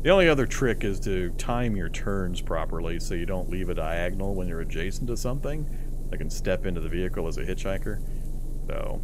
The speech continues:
anytime you're driving and you're doing this kind of stuff, just be cautious about your turn radiuses and your speed. Bring your speed down when you're trying to make a tight turn. So that's why when I go out like this, I'm at twenty-four, which you can see here.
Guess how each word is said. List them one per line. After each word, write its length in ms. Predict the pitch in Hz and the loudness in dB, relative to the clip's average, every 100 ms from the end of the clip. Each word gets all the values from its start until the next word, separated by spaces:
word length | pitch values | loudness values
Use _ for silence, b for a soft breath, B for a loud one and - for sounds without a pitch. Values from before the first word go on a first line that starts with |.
| - | 0
anytime 300 | 110 104 113 | 0 2 2
you're 80 | 98 | 4
driving 480 | 98 95 95 95 90 | 4 4 2 2 0
and 120 | 85 | 0
you're 120 | 82 | -2
doing 240 | 82 87 | 0 0
this 160 | 82 80 | 0 -2
kind 160 | - 80 | -2 -2
of 80 | |
stuff, 360 | - 85 82 - | -2 -2 -4 -6
just 220 | - 95 | -10 -8
be 80 | 101 | -8
cautious 520 | - 123 117 - 98 | -2 0 0 -2 -4
about 200 | 95 98 | -2 -4
your 100 | 80 | -4
turn 300 | - - 98 | -8 -6 -4
radiuses 600 | 87 90 85 - 85 85 | -2 -2 -2 -2 -4 -2
and 80 | 87 | -4
your 100 | 85 | -6
speed. 540 | - - 90 85 82 87 B B - - - - - | -10 -8 -6 -6 -8 -10 B B -14 -20 -20 -20 0
Bring 140 | 123 | 2
your 100 | 117 | 2
speed 340 | - 120 101 85 | 0 -2 -2 -2
down 400 | 101 98 104 98 | 0 0 0 0
when 120 | 95 | -2
you're 100 | 92 | -2
trying 160 | 110 | -2
to 60 | 92 | -2
make 140 | 92 | -2
a 40 | 92 | -4
tight 320 | - 98 95 | -4 -4 -6
turn. 420 | 110 104 110 110 | -6 -4 -4 -8
So 140 | - 87 | -6 -6
that's 180 | 87 | -4
why 180 | 101 92 | -2 0
when 120 | 87 87 | 0 -2
I 60 | |
go 180 | 85 85 | -2 -2
out 220 | 92 95 | 0 0
like 240 | 82 85 92 | 0 -2 0
this, 240 | 85 - | -2 0
I'm 100 | 85 | -2
at 120 | 78 | -2
twenty-four, 840 | - 113 85 80 104 90 80 80 82 | -2 -2 0 -2 0 0 0 -2 -2
which 140 | - | -2
you 60 | - | -2
can 120 | - | -4
see 220 | - 110 | -2 -2
here. 440 | 101 98 78 78 | -2 -2 -2 -2